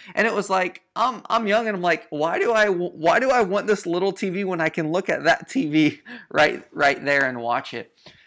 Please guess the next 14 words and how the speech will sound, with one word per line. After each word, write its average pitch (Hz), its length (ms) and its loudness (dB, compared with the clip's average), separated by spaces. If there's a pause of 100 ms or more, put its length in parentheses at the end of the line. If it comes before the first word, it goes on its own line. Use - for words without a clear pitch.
(140)
And 160 220 -4
so 175 600 -4 (280)
that's 180 380 -2
kind 170 280 -4
of 127 140 -4
my 131 220 0
perception 123 640 -8
around 117 640 -6 (880)
gifts, 185 500 -2 (160)
the - 220 -10
gift 214 260 -4
side 120 300 -4
of 113 120 -12
Christmas. - 720 -10